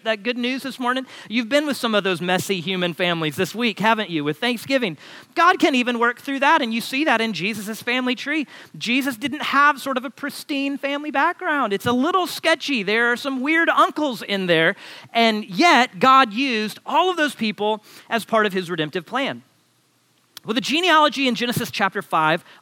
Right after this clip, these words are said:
also serves an important purpose. And there's actually two main reasons for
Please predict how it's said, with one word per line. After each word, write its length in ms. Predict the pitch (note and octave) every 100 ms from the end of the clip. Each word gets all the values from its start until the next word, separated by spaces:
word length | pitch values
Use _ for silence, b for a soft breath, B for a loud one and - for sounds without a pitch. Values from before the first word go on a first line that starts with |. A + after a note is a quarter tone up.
| -
also 420 | A#3 C#4 - A3
serves 500 | G#3 - F#3 F3 - -
an 100 | F3+
important 540 | F3 E3+ E3 D#3+ -
purpose. 360 | B3 B3+ C3+ E3+
And 100 | G#3+
there's 160 | A3+
actually 320 | B3 D#4+ C#4
two 340 | G3 - C#4+ C#4
main 300 | G#3+ A3+ F#3+
reasons 500 | F#3 A#3 F#3 F3 -
for 440 | - F3+ F#3+ A#3